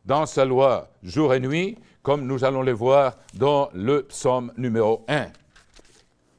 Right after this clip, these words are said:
Reportez là, s'il vous plaît, chapitre un,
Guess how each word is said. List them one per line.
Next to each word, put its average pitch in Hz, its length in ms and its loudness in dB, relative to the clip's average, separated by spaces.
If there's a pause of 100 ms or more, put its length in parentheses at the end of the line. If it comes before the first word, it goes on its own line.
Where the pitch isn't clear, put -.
(1700)
Reportez 117 460 0
là, 131 160 4
s'il 120 160 -6
vous 110 140 -4
plaît, 156 420 2
chapitre 120 680 0
un, 147 240 -2